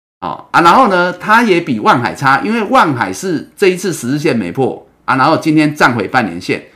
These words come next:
那阳明呢，半年线没站上，十日也没站上啊，所以呢，也比万海差。所以现阶段最强的是长荣，再来是万海，再来才是阳明。好，这三档是这样子。那其-，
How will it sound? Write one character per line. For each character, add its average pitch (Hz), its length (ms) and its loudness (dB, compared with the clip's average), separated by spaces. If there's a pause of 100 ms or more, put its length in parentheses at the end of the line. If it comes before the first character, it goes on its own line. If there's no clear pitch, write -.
(240)
那 165 180 2
阳 135 200 0
明 151 180 0
呢， 131 200 -2
半 147 280 -2
年 117 140 0
线 139 160 0
没 110 160 0
站 113 200 -2
上， 107 240 -2
十 101 180 -10
日 127 120 -2
也 90 80 -6
没 87 160 -12
站 98 200 -6
上 90 320 -8
啊， 107 80 -12
所 117 160 -6
以 98 80 -6
呢， 82 200 -12
也 101 120 -8
比 110 160 -8
万 87 200 -8
海 85 140 -18
差。 82 240 -14 (440)
所 170 180 0
以 196 100 2
现 214 220 -2
阶 226 160 2
段 208 260 0
最 208 180 2
强 113 220 -2
的 120 140 0
是 147 200 -2
长 110 260 -4
荣， 76 240 -8 (100)
再 170 140 0
来 120 160 0
是 135 140 -6
万 123 220 -2
海， - 220 -18 (260)
再 139 180 0
来 90 140 -6
才 85 160 -12
是 92 300 -10
阳 92 180 -12
明。 101 160 -10 (240)
好， 78 220 -12
这 123 140 -6
三 117 200 -4
档 - 160 -14
是 98 120 -14
这 98 100 -12
样 73 140 -12
子。 - 120 -20 (600)
那 220 140 0
其-， 214 180 -8